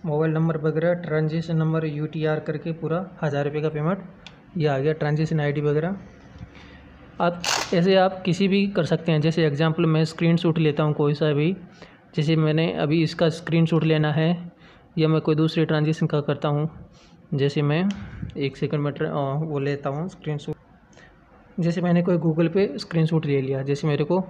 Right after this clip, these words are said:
इसी का screenshot लेना है तो मैं direct screenshot ले लिया, ठीक है। इसका आप डायरेक्ट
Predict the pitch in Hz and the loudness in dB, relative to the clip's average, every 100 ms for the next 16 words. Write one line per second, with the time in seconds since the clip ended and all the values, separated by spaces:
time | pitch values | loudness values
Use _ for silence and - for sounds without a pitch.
0 | - - - - - 156 170 160 165 165 | -12 -20 -20 -10 -6 -4 0 0 0 0
1 | 160 160 147 147 147 208 - - - - | 0 0 0 0 0 -2 -8 -20 -20 -14
2 | 170 143 147 139 139 156 - - - 156 | -6 -2 -2 -2 -2 -4 -6 -16 -10 -2
3 | 147 160 143 143 139 170 214 - - - | -2 0 -2 0 0 0 -2 -8 -20 -16
4 | - - - - - - - - - - | -14 -14 -14 -16 -20 -20 -20 -20 -20 -18
5 | - - - - - 160 170 156 151 165 | -18 -18 -20 -10 -4 -2 -2 -4 -2 0
6 | 160 226 165 156 165 | 0 0 -2 0 -2